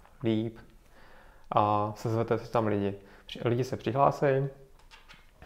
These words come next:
a v nějaký čas proběhne webinář, kde s-, kde se online těm lidem ukáže, bez toho, aby museli třeba dorazit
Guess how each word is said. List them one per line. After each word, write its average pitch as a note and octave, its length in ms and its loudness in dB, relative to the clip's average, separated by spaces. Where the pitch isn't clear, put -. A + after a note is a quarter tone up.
a B2+ 120 2
v - 60 -4
nějaký A#2+ 240 -2
čas - 460 -2
proběhne A2 420 0
webinář, A2+ 460 0
kde A#2 120 -4
s-, - 120 -10
kde A2+ 120 -2
se - 220 -4
online A2+ 460 2
těm A#2 140 -4
lidem A2+ 240 0
ukáže, A2 520 -2
bez A2+ 160 0
toho, A2+ 200 -2
aby A2 140 2
museli A2 360 -2
třeba A2+ 220 -2
dorazit A2 600 0